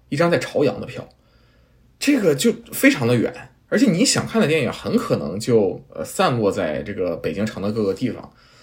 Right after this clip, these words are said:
北京的交通大家也知道，那地铁人挤人，反正体验感就非常的差。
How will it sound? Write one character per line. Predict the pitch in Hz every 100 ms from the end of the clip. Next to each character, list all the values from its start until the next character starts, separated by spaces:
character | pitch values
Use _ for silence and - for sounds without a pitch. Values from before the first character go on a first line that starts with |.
| _ _
北 | - 202
京 | 208
的 | 220
交 | 202
通 | 190 180
大 | 165
家 | 165
也 | 123
知 | - -
道， | - - _ _ _ _ -
那 | 226
地 | - 294
铁 | - 101
人 | 98 214
挤 | 117
人， | - - - - -
反 | - 98
正 | 180
体 | - -
验 | 151
感 | - -
就 |
非 | - 185
常 | 143
的 | -
差。 | -